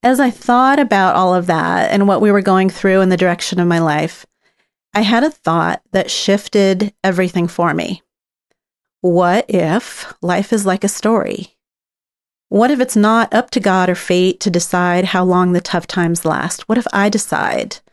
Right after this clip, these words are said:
when things in my life get better based on the actions that I take? What if my story isn't moving in the direction that I want because in my life, I'm supposed to take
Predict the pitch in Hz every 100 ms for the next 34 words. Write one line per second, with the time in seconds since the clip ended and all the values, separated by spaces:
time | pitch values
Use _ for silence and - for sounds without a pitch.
0 | _ _ - 202 190 180 190 190 185 185
1 | 175 170 170 - 170 175 175 170 180 180
2 | - 185 185 180 190 202 220 - 180 175
3 | - 165 - - - - - _ _ _
4 | _ _ _ _ - 254 311 349 269 -
5 | 202 202 - - 220 226 208 202 202 190
6 | 190 185 180 170 185 170 170 - 175 160
7 | 156 156 208 277 196 - - 190 - -
8 | 196 196 196 190 190 - - _ _ 196
9 | 196 190 208 220 196 214 - 208 - -
10 | 202 208 - 226 214 208 202 -